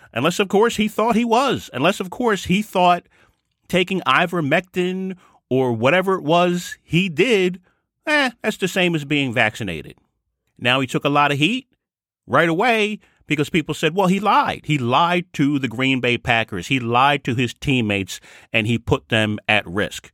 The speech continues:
But apparently, according to him, the Green Bay Packers, his teammates, they all knew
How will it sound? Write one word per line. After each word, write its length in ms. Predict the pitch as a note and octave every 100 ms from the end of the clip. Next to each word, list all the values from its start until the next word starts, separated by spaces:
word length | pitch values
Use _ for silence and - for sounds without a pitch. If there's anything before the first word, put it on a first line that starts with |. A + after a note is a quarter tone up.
| _ - -
But 120 | C3+ C3+
apparently, 680 | F3+ G#3+ A3+ A#2+ A#2+ C3+ - _ C3
according 400 | - C#3 C3+ C3+
to 120 | C#3+
him, 400 | A#2+ G2 G2 G#2 _ _ _ _ _
the 100 | A2
Green 240 | B2 C3+
Bay 140 | A#2+ G#2+
Packers, 680 | F3 F#3 F#3 F#3 F3+ - - _ _
his 160 | - A#2+
teammates, 560 | E3+ F3 E3 D#3 - - -
they 140 | A#2+
all 220 | C#3 D3+
knew 440 | C3+ C3 A2+ G#2+